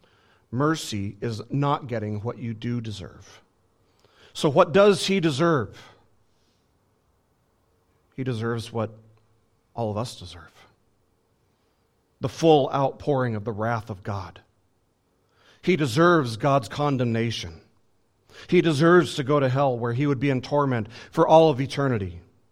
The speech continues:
But knowing this, he throws himself entirely upon God's mercy. He begs and pleads with God to not give him what he deserves, or at least to give him less than he deserves.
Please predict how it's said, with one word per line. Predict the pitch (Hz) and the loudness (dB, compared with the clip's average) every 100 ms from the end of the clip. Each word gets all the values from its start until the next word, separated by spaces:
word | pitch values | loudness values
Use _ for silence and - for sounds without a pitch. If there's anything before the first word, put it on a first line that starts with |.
| _ _ _ _ _ _ | _ _ _ _ _ _
But | 123 147 113 - - _ _ _ _ _ _ _ 120 | 4 4 4 -4 -20 _ _ _ _ _ _ _ -2
knowing | 143 160 190 196 160 | 4 8 10 10 8
this, | 135 104 - - - - - _ _ _ _ _ _ _ _ _ | 2 -4 -6 -8 -8 -12 -18 _ _ _ _ _ _ _ _ _
he | - 190 | 0 0
throws | - 170 190 185 175 | 4 6 8 8 4
himself | 165 - 165 156 | 0 4 4 4
entirely | 156 139 156 170 170 156 | 2 2 4 4 4 2
upon | - 156 160 147 | 2 0 2 2
God's | 151 143 120 | 4 4 2
mercy. | 135 143 139 123 104 - | -2 -2 -2 -6 -8 -4
He | - | -2
begs | 160 165 170 151 127 - - | 2 4 4 2 -4 -10 -2
and | 180 - | 0 2
pleads | 165 180 147 - - - | 2 4 2 -4 -8 0
with | 170 | 0
God | - 156 151 139 - | 4 4 4 2 0
to | - | 2
not | 175 165 190 202 156 | 4 6 6 4 2
give | 123 135 101 | -4 -4 -4
him | - 101 98 98 - - | -6 -6 -6 -8 -12 -2
what | 165 | -2
he | 156 170 | 2 0
deserves, | 147 139 147 135 117 | 0 0 0 -2 -2
or | 151 | -2
at | 165 | 2
least | 185 190 - | 2 2 -2
to | |
give | 143 170 | 0 0
him | 156 160 - - | 0 -2 -4 -8
less | 143 170 180 - - - - | 4 6 6 0 -12 -16 -8
than | 139 113 104 98 - | -4 -2 -2 -6 -8
he | 131 120 110 - | -6 -6 -6 -10
deserves. | 117 104 92 87 - - - | -12 -10 -12 -14 -16 -16 -16